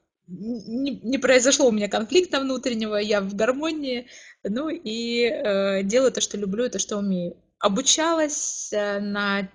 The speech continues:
психолога ещё две тысячи, двухтысячный год, две тысячи пятый. А, дальше прошла очень много специализаций по телесной терапии. Почему, да, могу сегодня вещать на эту тему, и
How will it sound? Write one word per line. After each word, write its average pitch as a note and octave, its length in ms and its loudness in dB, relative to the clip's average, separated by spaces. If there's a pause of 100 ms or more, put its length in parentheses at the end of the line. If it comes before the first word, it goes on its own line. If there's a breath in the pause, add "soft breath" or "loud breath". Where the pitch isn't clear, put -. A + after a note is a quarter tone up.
психолога C4 880 0 (400 loud breath)
ещё G#2+ 360 -2
две F#2+ 140 -2
тысячи, - 520 0 (560)
двухтысячный A#3+ 600 0
год, G#3+ 200 0
две F#3+ 120 -6
тысячи - 320 -8
пятый. C#4 580 -2 (140)
А, G#3+ 480 -4
дальше G3+ 600 2
прошла A3+ 280 -2
очень A3+ 220 0
много G#3+ 380 -2
специализаций A3 800 -2
по G3 100 -6
телесной B3+ 380 0
терапии. A#3 680 -4 (1080 loud breath)
Почему, B3+ 340 2
да, G#3+ 120 2
могу G#3+ 280 -2
сегодня G3 440 -4
вещать G#3 340 -2
на G3 80 -2
эту G3 120 -6
тему, C4+ 480 -4
и G#3+ 540 -4